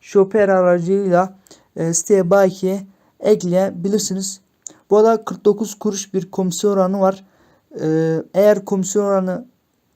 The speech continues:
e, ödemek istemezseniz yine size bir tane, e, çözüm önereyim. Burada banka hesapları var.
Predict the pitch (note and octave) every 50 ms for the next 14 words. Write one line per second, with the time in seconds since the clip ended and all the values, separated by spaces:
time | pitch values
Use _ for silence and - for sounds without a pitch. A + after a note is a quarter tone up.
0 | _ _ _ _ - D#3+ E3 E3+ E3+ F3 F#3+ G3+ G#3 G3 G3+ - G#3 G3 G#3+ G#3
1 | - - G3 G3 G#3 G3 G3 - - _ _ _ _ _ F3 F3+ F#3+ F#3+ D#3+ E3
2 | F3 G3 F#3+ F3 F#3 - - F#3 F3 F#3 G3+ G3 - _ _ _ _ _ _ _
3 | _ _ _ _ _ _ _ _ - D#3 D#3+ D#3+ E3 E3 E3 E3 D#3+ D#3+ D#3 -
4 | _ _ _ _ _ _ _ _ _ - - - F3 E3+ E3 G#3 G#3 G3+ F#3+ F3+
5 | E3+ E3+ F#3+ G3+ G3 F#3+ F3+ G#3+ A3+ A3+ G#3+ G3 G#3+ G#3+ G#3+ G#3+ - G#3+ G3 G3
6 | - F#3+ E3+ - - F#3 F#3 F#3+ F#3 F3+ F#3